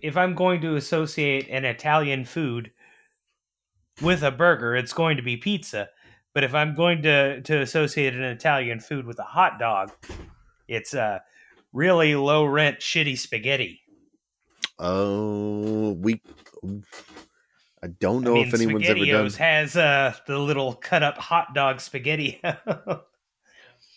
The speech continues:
Speaker 1: And I'm wondering if it would be possible to make a classy version of that.
Speaker 2: Of a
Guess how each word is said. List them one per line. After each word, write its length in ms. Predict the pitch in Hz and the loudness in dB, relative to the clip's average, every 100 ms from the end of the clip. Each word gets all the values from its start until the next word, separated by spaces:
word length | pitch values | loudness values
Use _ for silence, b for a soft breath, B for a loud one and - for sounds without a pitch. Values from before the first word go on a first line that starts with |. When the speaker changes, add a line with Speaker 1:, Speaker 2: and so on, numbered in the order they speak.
| b b _ _ _ _ | b b _ _ _ _
Speaker 1:
And 360 | 139 143 143 139 | -4 0 0 -2
I'm 260 | 143 147 139 | -2 -2 0
wondering 540 | 190 175 143 143 139 | 0 2 2 2 -2
if 260 | 117 143 143 | -4 -4 -4
it 180 | 143 | -6
would 140 | 139 127 | -6 -6
be 140 | 135 | -6
possible 560 | 127 143 143 - 139 135 | -2 0 0 -2 -8 -8
to 200 | - 131 | -8 -8
make 300 | 127 123 120 - | -6 -6 -8 -10
a 260 | 120 113 110 | -12 -12 -14
classy 680 | - 139 143 139 - 120 104 | -10 -6 -4 -6 -8 -12 -10
version 420 | 113 117 110 120 | -8 -8 -8 -8
of 140 | 117 110 | -10 -8
that. 300 | 131 127 - _ _ _ _ _ _ _ _ _ _ _ _ _ - - | -8 -8 -10 _ _ _ _ _ _ _ _ _ _ _ _ _ -12 -4
Speaker 2:
Of 160 | 110 110 | 0 2
a 480 | 101 92 87 80 | 2 2 0 -2